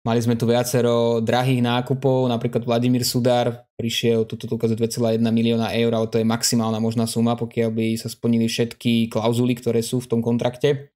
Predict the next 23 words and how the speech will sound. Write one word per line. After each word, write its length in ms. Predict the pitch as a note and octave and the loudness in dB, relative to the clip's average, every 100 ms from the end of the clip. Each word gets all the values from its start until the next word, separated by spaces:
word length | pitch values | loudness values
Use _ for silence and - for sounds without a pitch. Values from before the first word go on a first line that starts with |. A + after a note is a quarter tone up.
| - | -10
Sudar 320 | - C3+ B2 | -2 0 2
podával 400 | A#2 A#2+ A#2 A#2 | 2 0 2 0
dlhodobo 400 | A2 B2 A#2 A2+ | 0 0 2 0
kvalitné 480 | A2 A#2 A2+ A2+ A2 | 0 0 0 0 -2
výkony, 480 | A2 A2+ A2 G#2+ G#2 | -2 -2 -2 -2 -2
odohral 400 | G#2 G#2+ G#2+ G#2 | -2 -2 -2 -2
takmer 240 | G#2+ G#2 | -2 -2
celú 320 | G#2 B2 A#2 | 0 0 0
sezónu, 640 | A2+ A2+ A2 A2 G#2+ G#2 G#2 | 0 0 0 0 -2 -4 -4
päť 240 | A2 G#2+ | -2 -2
gólov 320 | G#2+ A2 G#2+ | 0 0 0
sám 320 | - B2 B2 A#2+ | 0 0 0 0
dal, 240 | A#2+ A2 | 2 0
na 160 | A2 A2 | 0 -2
jedenásť 400 | G#2+ G#2 - - | -2 -4 -6 -2
prihral, 400 | A#2 A2+ A2+ G#2+ | -2 0 0 0
ja 160 | G#2+ | -2
som 80 | A#2 | -4
s 160 | A2 G#2+ | -6 -6
ním 80 | |
bol 80 | G2+ | -2
veľmi 240 | A#2+ B2+ A2+ | 0 0 -2
spokojný. 640 | A#2+ A#2 A2+ G#2+ G#2 | -2 0 0 0 -4